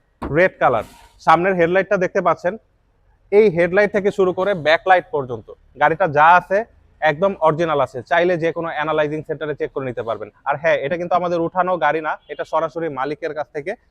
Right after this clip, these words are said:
আপনার কাছে নাম পরিবর্তন করা হবে। আর এটা কিন্তু পাচ্ছেন দুই হাজার দশ মডেল, পনেরোতে রেজিস্ট্রেশন, পেপারস পাচ্ছেন সম্পূর্ণ নতুন up to date। চোদ্দ লাখ বিশ হাজার টাকা গাড়িটা চাওয়া দাম, এসে গাড়ি দেখুন, থাকবে ধামাকা একটা ডিসকাউন্ট।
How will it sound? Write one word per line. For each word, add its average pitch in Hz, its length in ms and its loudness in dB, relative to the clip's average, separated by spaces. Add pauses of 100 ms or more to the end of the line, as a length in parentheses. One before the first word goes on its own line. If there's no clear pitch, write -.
(180)
আপনার 143 280 -2 (120)
কাছে 165 300 -2
নাম 143 260 -6
পরিবর্তন 131 380 -8
করা 117 200 -6
হবে। 110 220 -10 (340)
আর 143 100 0 (100)
এটা 165 280 -2
কিন্তু 180 300 -4
পাচ্ছেন 151 380 -6
দুই 143 140 -6
হাজার 151 240 -2
দশ 135 320 -2
মডেল, 160 300 -4 (100)
পনেরোতে 175 420 -2
রেজিস্ট্রেশন, 151 560 -4
পেপারস 175 400 -4
পাচ্ছেন 156 260 -8
সম্পূর্ণ 151 400 -8
নতুন 151 360 -4
up 131 180 0
to 120 60 -8
date। 107 160 -12 (340)
চোদ্দ 151 180 -2
লাখ 147 180 0
বিশ 139 200 -8
হাজার 156 160 -4
টাকা 160 220 -6
গাড়িটা 151 240 -4
চাওয়া 139 320 -2
দাম, 180 180 -4 (220)
এসে 165 260 -6
গাড়ি 151 220 0
দেখুন, 147 260 -8
থাকবে 143 300 -8
ধামাকা 139 460 -6
একটা 135 180 -10
ডিসকাউন্ট। 107 380 -16